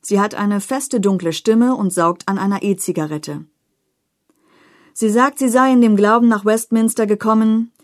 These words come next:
dort mehr normale Kollegen zu treffen. Leute, die Klartext reden wie sie und die wissen, wie die Menschen da draußen im Land leben und was sie bedrückt.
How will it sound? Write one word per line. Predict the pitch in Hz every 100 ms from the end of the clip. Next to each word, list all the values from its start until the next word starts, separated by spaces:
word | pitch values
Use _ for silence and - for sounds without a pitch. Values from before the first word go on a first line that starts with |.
| _
dort | 202 196 202
mehr | 202 202 208
normale | 202 190 190 190 180
Kollegen | 175 180 175 165 156
zu | 151 151
treffen. | - 151 - 143 147 _ _ _ _ _ _ _ _
Leute, | 175 175 190
die | 185
Klartext | - 202 196 202 185 180 -
reden | 165 170
wie | 165
sie | 160 196 185 160 _ _ _ _
und | - 226
die | 254
wissen, | 220 233 269
wie | 269
die | 247
Menschen | 220 190 208 254
da | 240
draußen | 208 175 180 233
im | 208
Land | 196 185 185
leben | 180 175 165 180
und | 196 202 185
was | 170
sie | - 202
bedrückt. | 202 196 160 - -